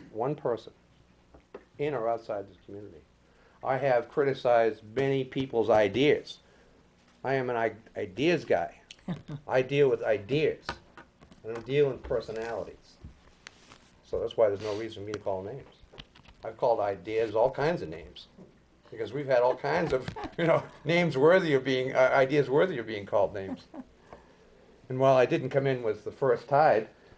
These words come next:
Speaker 1: uh, as Vic Lasad used to say, uh, I have been here twenty-two years, and, uh, this here is my prepared closing statement,
Speaker 2: Wow.
Speaker 1: which I am not going to read, because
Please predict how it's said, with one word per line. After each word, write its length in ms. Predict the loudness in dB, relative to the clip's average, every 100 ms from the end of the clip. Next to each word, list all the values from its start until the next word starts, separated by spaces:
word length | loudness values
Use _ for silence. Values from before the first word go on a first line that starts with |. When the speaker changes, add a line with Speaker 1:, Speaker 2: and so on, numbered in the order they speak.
| -6
Speaker 1:
uh, 420 | 0 2 2 0 0
as 240 | 0 0
Vic 220 | -2 -4
Lasad 420 | -4 2 2 2
used 180 | -2 -12
to 40 | -12
say, 320 | -6 -4 -6 -10 -20 -20 -20 -6
uh, 460 | -2 0 0 -2 -8 -20 -20 _ _ -8
I 80 | 0
have 180 | 2 2
been 140 | -2
here 160 | -4 -8
twenty-two 440 | -8 -10 -10 -10
years, 500 | -6 -4 -4 -6 -14 _ _ _ -12
and, 440 | -8 -6 -6 -4
uh, 220 | -2 -2 -6 _ _ _ -20 _ _ _ _ _ _ -4
this 160 | -2
here 240 | 0 0 0
is 120 | -4
my 260 | -8 -10 -12 _ -20 -20 -20 _ -20 -20
prepared 680 | -8 -6 -4 -4 -4 -4 -10 _ _ -20 -20
closing 340 | -4 -4 -4 -8
statement, 340 | -8 -8 -10 _ _ _ _
Speaker 2:
Wow. 440 | -16 -12 -12 -12 -14 -12
Speaker 1:
which 160 | -2
I 60 | -2
am 100 | -2
not 180 | -6 -4
going 140 | -6
to 60 | -6
read, 200 | -8 -8 _ -4 -2 -2 -6 -20 _ _ -20 -20 _ -20 _ _ _
because 480 | -2 4 6 6